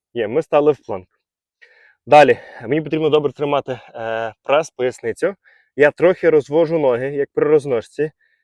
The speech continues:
підтягую коліна під себе, звожу їх під собою і випрямляю на вихідне положення. Отож, давайте розіб'ємо на рахунки. Раз, розвів. Два,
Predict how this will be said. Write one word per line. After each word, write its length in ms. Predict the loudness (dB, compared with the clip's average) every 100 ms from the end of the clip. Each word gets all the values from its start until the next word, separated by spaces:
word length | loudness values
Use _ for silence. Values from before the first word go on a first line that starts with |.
| _ -12
підтягую 580 | -10 0 2 2 0 -2
коліна 420 | -2 -2 -2 -4
під 200 | -6 -8
себе, 400 | -4 -4 -4 -12
звожу 500 | -16 -4 2 2 2
їх 140 | -2 -2
під 200 | -12 -12
собою 460 | -10 -2 0 0 -2 _ _ _ _
і 160 | -4 -2
випрямляю 600 | -2 -2 -4 -2 0 0
на 100 | -2
вихідне 340 | -4 -6 -8
положення. 540 | -6 -2 -2 -2 -12 -20
Отож, 240 | -12 -4 -2
давайте 280 | 0 -2 -2
розіб'ємо 540 | -4 -4 -2 0 0
на 240 | -4 -4
рахунки. 540 | -4 -4 -4 -8 _ -2
Раз, 400 | 0 0 -4 -12
розвів. 520 | -6 -4 -4 -4 -4 _ _ _ _ _
Два, 340 | 0 2 2